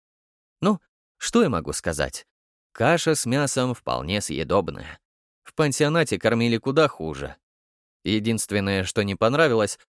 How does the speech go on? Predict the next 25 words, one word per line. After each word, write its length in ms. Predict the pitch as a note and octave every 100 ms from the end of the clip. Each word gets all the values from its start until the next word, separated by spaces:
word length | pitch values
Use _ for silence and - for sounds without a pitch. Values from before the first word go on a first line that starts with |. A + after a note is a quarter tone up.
| _
так 200 | - D3
это 200 | D#3 D3+
обилие 440 | D3 D3 D3 D3 C#3+
жира. 460 | D#3 D#3 C#2+ - - _ _ _ _ _ _ _ -
Доев 440 | D#2+ G#2 F2 B1+
банку, 500 | B1+ G2+ C3 D3+ D3+ - _ _ _
я 280 | - - D#3+
уделался 640 | D3 A#2+ D3+ C3+ A#2+ - G#2+
по 160 | G#2
самые 460 | F#2+ F#2+ A2 F2+ D#2+
локти. 540 | C#2 A#1+ - - - - _ _ _ _ _ _ _ _
Следом 480 | - F3 G3 D#3+ C3
я 160 | A#2
слопал 440 | B2 C#3 D#3+ C#3 A#2+
безвкусную 680 | G2 - - C#3 - F#2 E2+
гадость 480 | D#3 E3 D3+ - - _ -
под 160 | D#3+
названием 640 | C3+ B2 F#2+ A#2 A2 G2+ E2+
галеты. 520 | F2+ D2 B1 B1 - _ _ _ _ _ _ _
Даже 340 | C#2+ G2+ G2 G#2
туалетная 520 | G#2+ A2+ A#2 C#3 C3
бумага 420 | C3 E3+ G3+ F2+
была 200 | D2+ F2
бы 120 | F2
вкуснее. 640 | F2+ - C3+ G#2+ C#2 A#1+